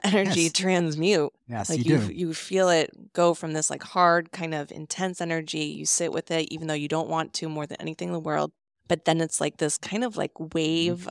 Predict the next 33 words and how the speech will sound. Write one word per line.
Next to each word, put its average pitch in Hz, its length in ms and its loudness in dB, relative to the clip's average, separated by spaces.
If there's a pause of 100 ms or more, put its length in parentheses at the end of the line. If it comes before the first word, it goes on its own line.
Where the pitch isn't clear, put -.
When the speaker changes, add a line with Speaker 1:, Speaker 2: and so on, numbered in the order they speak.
Speaker 1:
of 151 380 -2 (360)
wonderful 208 720 0
Speaker 2:
Mm-hmm. 175 60 -14
Speaker 1:
joy, 160 640 0
Speaker 2:
Mm-hmm. - 420 -14
Speaker 1:
or 247 100 -4
not 285 220 -4
even 277 220 -6
joy. 143 200 -2
Joy 175 320 -2
almost 160 340 -4
feels - 180 -6
like - 140 -12
too - 100 -12
much, - 240 -8
but 185 100 -2
it 185 60 -4
just - 320 -2
feels 175 400 -2 (100)
totally 170 320 0
different. - 340 -10
Speaker 2:
It's 139 100 -4
Speaker 1:
It 190 60 -4
Speaker 2:
peaceful. 170 200 4
Speaker 1:
transforms. - 460 -6
Yes, 202 260 -4
peaceful. - 500 -8
Speaker 2:
Yes. 143 340 -6 (360)
Speaker 1:
And 202 240 0
so 180 220 4
then 220 340 4
it's 160 360 0
like, - 160 -4